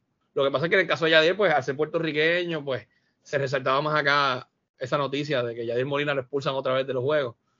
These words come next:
Eh, pero me parece que aquí va a ser muy diferente y, y ya habiendo pasado esa experiencia en Venezuela, pues él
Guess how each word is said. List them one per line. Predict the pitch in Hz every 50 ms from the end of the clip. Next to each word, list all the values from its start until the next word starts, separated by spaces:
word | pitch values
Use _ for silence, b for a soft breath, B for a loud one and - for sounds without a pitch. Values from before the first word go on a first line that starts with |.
| _ _ _ _ _ _ _ _ _ _ -
Eh, | 131 123 131
pero | - 139 139 139 131 - _ _ _ _ _ _ _
me | - 131 135
parece | 135 139 135 156
que | 165 165
aquí | 160 165
va | 165 165
a | 160
ser | 165 151
muy | 151 156 156
diferente | 156 156 156 156 139 139 135 139 151 156 156 165 147 131 120
y, | 110 104 101 101 104 _ _ _ _ _ _ _ _ _ _ _ -
y | 113 117 113
ya | 113 117 113 120 127 139 139 139 135 131
habiendo | - - - 120 127 131 139 143 147 143
pasado | - 151 - 156 151
esa | 147 156
experiencia | 151 151 - 135 139 139 135 151
en | 139 143
Venezuela, | 139 139 131 - 160 156 143 123 117 - _ _ _ _ _ _ _ _ _ _ _ _
pues | - 113 107 104 107 - - _ -
él | - 113 123 131 131 131 127 120 107 101